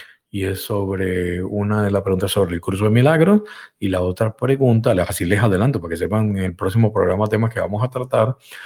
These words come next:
sobre los re-, reportes y los números oficiales de los casos adversos de las vacunas, ¿ok?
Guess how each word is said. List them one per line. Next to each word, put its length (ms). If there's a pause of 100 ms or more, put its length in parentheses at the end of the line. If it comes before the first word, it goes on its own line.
(160)
sobre 680
los 680 (300)
re-, 120 (260)
reportes 920
y 100
los 160
números 340
oficiales 720 (400)
de 500
los 240
casos 420
adversos 580
de 100
las 140
vacunas, 520
¿ok? 180